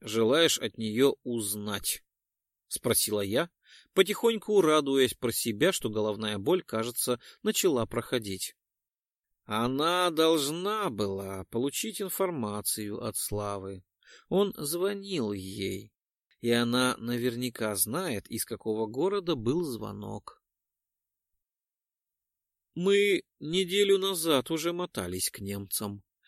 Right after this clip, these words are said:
Все языки постирали и ноги позбивали, кучу бабок угрохали. Он прямо-таки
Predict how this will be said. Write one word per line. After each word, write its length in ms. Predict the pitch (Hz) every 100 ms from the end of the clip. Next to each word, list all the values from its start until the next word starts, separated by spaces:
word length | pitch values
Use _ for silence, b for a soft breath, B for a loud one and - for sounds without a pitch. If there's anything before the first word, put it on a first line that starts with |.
| b b
Все 220 | - 240
языки 600 | 185 113 110 - 117 113
постирали 720 | 117 107 - 107 107 104 104
и 220 | 113 185
ноги 440 | 151 110 110 107 110
позбивали, 880 | 113 104 104 113 113 113 113 117 - b b
кучу 380 | - 247 - 233
бабок 500 | 165 156 156 156 143
угрохали. 760 | 151 135 143 147 - 135 127 127 _ _ b b b
Он 180 | 208
прямо-таки 720 | 180 196 196 196 185 180 180